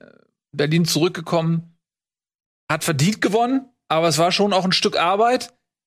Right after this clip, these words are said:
Und das war jetzt der zweite Sieg in Folge gegen einen Aufsteiger, Bochum zuerst, jetzt gegen Fürth. Und das ist genau das Ding. Sechs Punkte aus zwei Spielen klingt erstmal nach Aufschwung, aber wenn man sich anschaut,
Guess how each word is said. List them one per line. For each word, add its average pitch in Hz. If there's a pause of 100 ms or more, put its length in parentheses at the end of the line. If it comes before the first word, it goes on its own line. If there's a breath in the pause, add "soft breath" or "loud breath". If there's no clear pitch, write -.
(960)
Und 170
das 156
war 175
jetzt 185
der 175
zweite 180
Sieg 180
in 175
Folge 185
gegen 190
einen 180
Aufsteiger, 175
Bochum 180
zuerst, 165
jetzt 160
gegen 160
Fürth. 190
Und 165
das 175
ist 165
genau 170
das 170
Ding. 208 (1300)
Sechs 208
Punkte 202
aus 196
zwei 190
Spielen 214
klingt 196
erstmal 180
nach 160
Aufschwung, 220 (480 loud breath)
aber 185
wenn 190
man 190
sich -
anschaut, 196